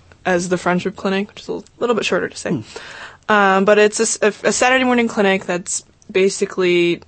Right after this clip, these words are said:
Speaker 1: uh, geared towards, it was originally geared towards the homeless population, but, uh, has expanded to serve the medically, to serve the homeless population and the medically underserved,
Speaker 2: I
Speaker 1: um,
Speaker 2: see.
Speaker 1: in the Lansing area.
Speaker 2: Which is, I'm sure, a sizable group as well. I mean,
Speaker 1: Yeah,
Speaker 2: you know, given the,
Speaker 1: definitely.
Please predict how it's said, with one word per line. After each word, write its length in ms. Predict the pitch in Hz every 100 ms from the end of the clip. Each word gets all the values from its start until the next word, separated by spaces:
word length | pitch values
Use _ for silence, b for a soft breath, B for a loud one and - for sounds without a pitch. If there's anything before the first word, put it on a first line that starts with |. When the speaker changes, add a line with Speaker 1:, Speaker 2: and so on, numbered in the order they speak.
| -
Speaker 1:
uh, 220 | 185 190
geared 420 | 180 190 185 180
towards, 720 | - 180 175 175 185 - - - _ -
it 120 | 214
was 160 | 220
originally 300 | 220 226 220
geared 180 | 202 185
towards 200 | 180 180
the 60 | 180
homeless 220 | 190 175
population, 600 | - - - - 220 202
but, 180 | 202 208
uh, 200 | - 208
has 200 | 202 196
expanded 420 | 196 - 170 175
to 80 | -
serve 220 | - 196
the 80 | 180
medically, 520 | 170 175 - 95 - - -
to 100 | 196
serve 200 | - 180
the 80 | 180
homeless 200 | 180 175
population 460 | - - 175 180 165
and 140 | 170
the 60 | 170
medically 300 | 160 175 85
underserved, 480 | - - - 202 - B B B B -
Speaker 2:
I 40 | 165
Speaker 1:
um, 60 | 170
Speaker 2:
see. 40 | 170
Speaker 1:
in 60 |
the 80 | 170
Lansing 320 | 170 - -
area. 260 | - 65 220
Speaker 2:
Which 120 | 156
is, 80 | 127
I'm 80 | 127
sure, 280 | 110 123 107
a 220 | 104 110
sizable 420 | - 127 113 107
group 240 | 107 113 101
as 120 | 104
well. 340 | 120 120 101
I 60 | 101
mean, 80 | 101
Speaker 1:
Yeah, 240 | 101 104
Speaker 2:
you 80 | 113
know, 80 | 107
given 180 | 117 113
the, 60 | 107
Speaker 1:
definitely. 240 | 107 214